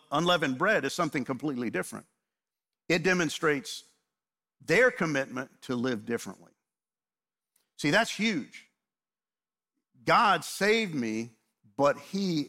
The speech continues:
now wants me to live differently because of that salvation. He's given me a new nature. He's pl-, placed a new heart within me. I have the Holy Spirit dwelling within me,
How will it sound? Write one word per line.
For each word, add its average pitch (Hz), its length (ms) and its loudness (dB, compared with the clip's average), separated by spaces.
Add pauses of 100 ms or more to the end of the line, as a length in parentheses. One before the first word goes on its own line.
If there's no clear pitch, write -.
now 160 480 2
wants 165 480 -2
me 135 180 0
to 139 240 -2
live 131 420 0
differently 123 480 -2
because 147 440 -2
of 135 100 -2
that 135 180 0
salvation. 120 720 -4
He's 123 200 -2
given 131 260 -4
me 131 140 -4
a 117 200 -4
new 131 220 -2
nature. 135 380 -4
He's 110 160 -6
pl-, 147 300 -2 (260)
placed 147 240 0
a 127 80 2
new 147 180 2
heart 151 300 -2
within 156 260 -2
me. 120 140 -4 (200)
I 139 120 2
have 151 140 4
the 135 80 2
Holy 160 260 2
Spirit 160 420 -2
dwelling 170 440 4
within 117 300 -2
me, 110 140 -6